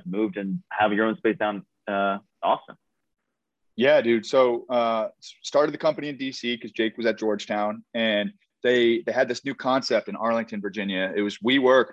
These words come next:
Speaker 2: but they had WeLive. It was, like, apartments, uh, above
Speaker 1: Yeah.
Speaker 2: the WeWork.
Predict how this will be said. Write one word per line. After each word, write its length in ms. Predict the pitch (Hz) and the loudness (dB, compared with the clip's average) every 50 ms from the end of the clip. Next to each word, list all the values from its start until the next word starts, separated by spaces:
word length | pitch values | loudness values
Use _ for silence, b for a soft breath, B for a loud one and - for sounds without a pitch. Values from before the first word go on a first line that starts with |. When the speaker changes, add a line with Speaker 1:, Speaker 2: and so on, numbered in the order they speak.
| - | -6
Speaker 2:
but 100 | 110 98 | -6 -4
they 80 | - 107 | -4 -2
had 320 | 113 110 107 101 101 95 92 - 104 | 0 2 2 2 0 -2 -4 -8 -6
WeLive. 420 | 117 117 107 101 107 127 165 180 | -4 -4 -2 -2 -2 -2 -4 -4
It 40 | - | -8
was, 100 | 123 110 | -10 -8
like, 140 | 110 98 - | -8 -8 -8
apartments, 560 | 110 - - 113 113 117 120 - - - - - | -4 0 0 0 0 0 -10 -16 -16 -18 -10 -4
uh, 140 | 110 107 107 - - | 0 0 0 0 0
above 280 | 104 92 110 110 113 113 | -2 0 0 0 0 0
Speaker 1:
Yeah. 60 | 117 | -2
Speaker 2:
the 120 | 107 107 110 | -4 -4 -2
WeWork. 200 | 117 131 147 | -2 -4 -6